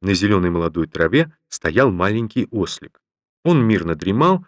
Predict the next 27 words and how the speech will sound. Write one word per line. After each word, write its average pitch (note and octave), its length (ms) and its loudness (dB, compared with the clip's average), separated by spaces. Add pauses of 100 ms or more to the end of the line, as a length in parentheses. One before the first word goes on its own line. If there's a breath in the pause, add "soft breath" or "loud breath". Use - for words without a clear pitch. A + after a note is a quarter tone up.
(100)
под A2 140 -4
весенним G2+ 560 -6
солнцем, - 520 -16 (240)
жмурясь A2+ 600 0
и G2 100 -6
двигая F2+ 380 0
ушами C3 520 0
от - 160 -12
удовольствия. D#2 600 -6 (560)
Здесь C#3 340 2
же F2+ 120 0
бродили E2 400 0
куры D#3+ 440 -2 (180)
и F#2+ 60 0
разноцветные G#2+ 720 0
петухи, C#3+ 600 -2 (180)
утки D3+ 420 -2
и - 140 -4
китайские D3+ 640 -2
гуси F#2 440 -6 (140)
с - 120 -14
наростами F2+ 480 -6
на F2+ 100 -10
носах. F2+ 500 -12 (320)
Раздирательно F#2 760 0
кричали E2 460 -2
цесарки, D3+ 760 -2